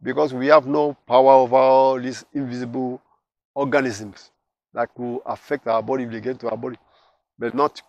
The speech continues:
with Christ, and not if he has given the authority to, to the saints, which is what he is giving to us. But see, they are thinking it's just tradition of the elder that they must be like that, otherwise they are not classified as holy people. And Christ is now going to address their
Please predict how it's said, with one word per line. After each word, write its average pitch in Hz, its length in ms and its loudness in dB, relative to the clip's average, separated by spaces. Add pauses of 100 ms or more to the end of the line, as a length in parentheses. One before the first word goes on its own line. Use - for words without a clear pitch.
(240)
with 117 120 -14 (300)
Christ, 120 420 0 (480)
and 117 180 -10
not 151 220 0
if 147 200 -6
he 139 80 -4
has 117 160 2
given 143 200 -4
the 131 80 -2
authority 135 320 -4
to, 117 120 -12
to - 180 -10
the 113 180 -8
saints, 127 340 -6 (360)
which 135 260 -2
is 123 220 -4
what 131 220 -2
he 123 80 -4
is 113 120 -4
giving 123 200 -4
to 110 160 -2
us. 101 60 -4 (420)
But 120 140 0
see, 349 200 4
they 151 120 2
are 151 180 8 (100)
thinking 165 280 0
it's 143 140 -2
just 151 240 -4
tradition 147 340 2
of 127 120 0
the 123 100 2
elder 131 260 2
that 117 240 -2
they 120 160 -4
must 120 240 -4
be 135 100 -4
like 117 200 2
that, 120 180 2
otherwise 117 360 2
they 110 60 -4
are 104 80 -6
not 120 240 -8 (280)
classified 120 400 0
as 107 100 -2
holy 165 340 6
people. - 300 -14 (800)
And 107 120 -12
Christ 143 260 8
is 131 100 -2
now 156 140 6
going 151 160 2
to 135 100 6
address 127 360 8
their 123 300 4